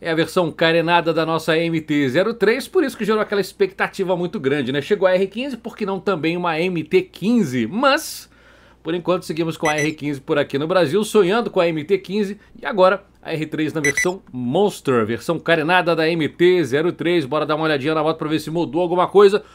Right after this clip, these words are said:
ou de fato só o grafismo, né? Ela vem equipada com esse motor bicilíndrico, são trezentos e vinte e um centímetros cúbicos de cilindrada, gerando aí quarenta e dois cavalos e três quilograma força-metro de torque.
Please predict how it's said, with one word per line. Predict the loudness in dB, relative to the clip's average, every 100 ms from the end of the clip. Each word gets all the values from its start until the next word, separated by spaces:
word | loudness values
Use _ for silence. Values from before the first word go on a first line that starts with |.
| -6
ou | -2
de | -2
fato | 4 4 4
só | 2
o | 4
grafismo, | 2 0 -4 -2 0
né? | -2 -4 _ -12
Ela | -6
vem | -4
equipada | -4 0 0
com | 0
esse | -6
motor | -4 -2 -2
bicilíndrico, | -4 -6 -4 -2 -2 -2 -4 -4 -10 -20 -18
são | -4 -4
trezentos | 0 -2 -2 -4
e | -4
vinte | -4 -4
e |
um | -4
centímetros | -6 -6 -4 -4 -2
cúbicos | -2 0 -2
de | -2
cilindrada, | -4 -4 2 4 4 4 -2 -4 -8
gerando | 0 2 4 2
aí | 2
quarenta | 0 0 0
e |
dois | -2 0
cavalos | 0 4 6 6 2 -4
e | -6
três | 0 2 2 2
quilograma | -2 0 0 0
força-metro | -2 -2 0 0 -2 0 -2
de | -2 -2
torque. | -2 -2 -4 -20